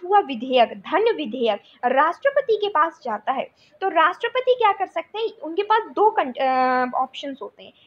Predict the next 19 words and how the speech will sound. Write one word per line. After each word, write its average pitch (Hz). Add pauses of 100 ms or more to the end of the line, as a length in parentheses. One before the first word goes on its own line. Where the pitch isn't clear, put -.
(100)
या 302
तो 466
वो 494
उनको 494
स्वीकृति 392
दे 415
दें 415
कि 415
हाँ, 320
accept 330
कर 339
लेते 330
हैं 403
कि 453
हम 311
स्वीकृति 254
दे 226
देते 294
हैं, 359